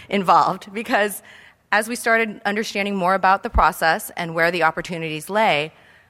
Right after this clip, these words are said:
we learned that so many different departments touch the patient throughout their care and afterwards in terms of collecting data about their experience, understanding where the costs are, how the bills are processed. So we hope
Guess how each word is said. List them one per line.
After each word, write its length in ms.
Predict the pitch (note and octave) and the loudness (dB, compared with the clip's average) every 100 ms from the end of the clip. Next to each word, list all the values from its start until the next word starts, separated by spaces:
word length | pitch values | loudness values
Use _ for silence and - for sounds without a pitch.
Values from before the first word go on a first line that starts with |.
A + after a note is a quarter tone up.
| _ | _
we 280 | F3 F#3 F3+ | -10 -8 -8
learned 420 | D#3+ G#3 C#4 F#3 - | -4 -2 -2 -2 -2
that 180 | E3+ - | -2 -4
so 300 | - A3 A3+ | -4 -2 -2
many 180 | A3 G#3 | -4 -4
different 320 | G#3+ G#3+ F#3+ | -6 -6 -6
departments 640 | F#3+ - A#3 E3+ D3 - | -4 0 0 0 -8 -10
touch 540 | - - G3+ F#3+ - - - | -14 -4 -2 -2 -6 -12 -10
the 80 | |
patient 540 | E3 F#3 F3+ - C3 - _ _ | -8 -6 -6 -6 -10 -12 _ _
throughout 300 | - F#3 E3+ | -4 0 0
their 80 | F3 | -2
care 500 | - F3+ E3 A3 - _ _ | -4 0 0 0 -6 _ _
and 200 | G3+ G#3+ - | -4 -2 -2
afterwards 540 | C4 - E3+ C#3+ D3 | -2 -4 -6 -6 -8
in 80 | D3+ | -12
terms 300 | - D#3 D3+ | -12 -14 -14
of 60 | - _ _ _ _ _ - | -20 _ _ _ _ _ -14
collecting 420 | - D#3+ - F3 | -4 -4 -4 -6
data 260 | A#3+ C4 G3 | -4 -2 -2
about 260 | D3 C#3+ | -2 -4
their 100 | C#3+ | -6
experience, 760 | C#3 - A#3 G#3+ D#3 C#3 C3+ - _ _ | -8 -10 -8 -6 -6 -10 -14 -20 _ _
understanding 520 | F3 F3 F3 F#3+ F3 F3 | -8 -8 -8 -8 -6 -6
where 100 | E3+ | -6
the 80 | |
costs 400 | - A3+ G#3+ - | -4 0 0 0
are, 180 | D3 C3+ | -2 -2
how 140 | C#3+ D3+ | -2 -4
the 120 | E3+ | -4
bills 280 | G#3 A3 F3 | -6 -6 -8
are 60 | |
processed. 580 | - C3 C#3 F#2 - - _ _ - _ _ _ | -4 -4 -4 -8 -12 -18 _ _ -20 _ _ _
So 200 | - F#3+ | -8 -4
we 120 | F#3 | -4
hope 320 | F#3+ C#4 - | 0 -2 -2